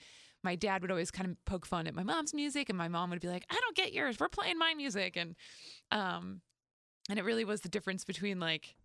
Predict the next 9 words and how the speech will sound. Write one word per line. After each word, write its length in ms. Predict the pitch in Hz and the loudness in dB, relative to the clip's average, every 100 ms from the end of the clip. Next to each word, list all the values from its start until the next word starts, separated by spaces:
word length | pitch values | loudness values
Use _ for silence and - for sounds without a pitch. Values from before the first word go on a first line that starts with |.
| _ - | _ -6
Pink 200 | 220 208 | -4 -4
Floyd 500 | - 196 170 165 160 - - - | -2 0 2 0 -4 -16 -16 -6
and 100 | 185 | -2
C 160 | 202 | 0
C 180 | 190 190 | 0 0
R. 200 | 135 117 - | 0 -2 0
<laughs> 40 | |
You 160 | 277 | 2
know 60 | 320 | 2